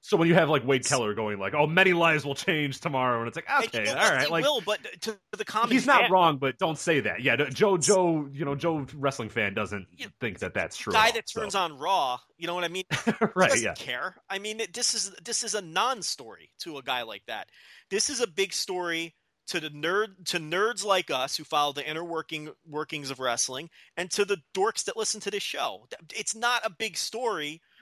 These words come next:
Speaker 1: We do love you dorks, though. But
Speaker 2: Oh, I just called,
Speaker 1: please
Speaker 2: I,
Speaker 1: keep
Speaker 2: look, I
Speaker 1: listening.
Speaker 2: called our, I called ourselves nerds, though. So,
Speaker 1: Mm-hmm.
Speaker 2: you know, the, like, they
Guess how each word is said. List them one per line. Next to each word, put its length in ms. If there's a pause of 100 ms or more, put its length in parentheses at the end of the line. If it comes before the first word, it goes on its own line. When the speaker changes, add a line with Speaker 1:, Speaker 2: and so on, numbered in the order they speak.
(140)
Speaker 1:
We 80
do 120
love 280
you 100
dorks, 280
though. 160 (100)
But 120
Speaker 2:
Oh, 100
I 100
just 160
called, 160
Speaker 1:
please 120
Speaker 2:
I, 40
Speaker 1:
keep 100
Speaker 2:
look, 60 (100)
I 60
Speaker 1:
listening. 60
Speaker 2:
called 200
our, 100 (120)
I 80
called 260
ourselves 600
nerds, 440
though. 300 (140)
So, 360
Speaker 1:
Mm-hmm. 240 (360)
Speaker 2:
you 100
know, 200
the, 220
like, 220
they 140